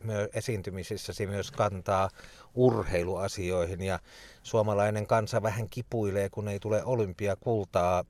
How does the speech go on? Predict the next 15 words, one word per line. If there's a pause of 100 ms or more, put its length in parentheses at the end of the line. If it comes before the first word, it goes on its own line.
(200)
Iivo
Niskanen
talvikisoissa
viimeksi
kaksituhatta
kaksikymmentäkaksi
ja
kesäkisoissa
pitää
palata
vuoteen
kaksituhattakahdeksan,
Satu
Mäkelä,
Nummela.